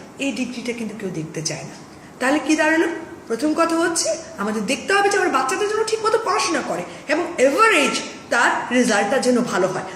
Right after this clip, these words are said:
প্রথম হতেই হবে। এই যে প্রেশারটা, এটা নিয়ে বাচ্চা যেরকম আতঙ্কিত হয়ে যায়, সেইভাবে প্যারেন্টসরাও কিন্তু অহেতুক ঝামেলা একটা ডেকে নিয়ে আসেন জীবনে।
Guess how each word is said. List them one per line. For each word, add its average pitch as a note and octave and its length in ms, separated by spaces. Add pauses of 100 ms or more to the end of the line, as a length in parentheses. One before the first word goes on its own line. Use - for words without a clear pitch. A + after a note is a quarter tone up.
(120)
প্রথম F#4+ 300
হতেই F4+ 360
হবে। A3 240 (340)
এই G#4 280
যে A4 140
প্রেশারটা, D4+ 500 (400)
এটা E4+ 240
নিয়ে F4+ 220
বাচ্চা G#3 560
যেরকম A4+ 340
আতঙ্কিত F#4+ 440
হয়ে F#4 200
যায়, F#4 240 (380)
সেইভাবে F4+ 440 (120)
প্যারেন্টসরাও F#4+ 540
কিন্তু F#4+ 380 (520)
অহেতুক D#4 500 (1080)
ঝামেলা G3+ 380
একটা F3+ 220
ডেকে - 280
নিয়ে - 120
আসেন - 280
জীবনে। - 300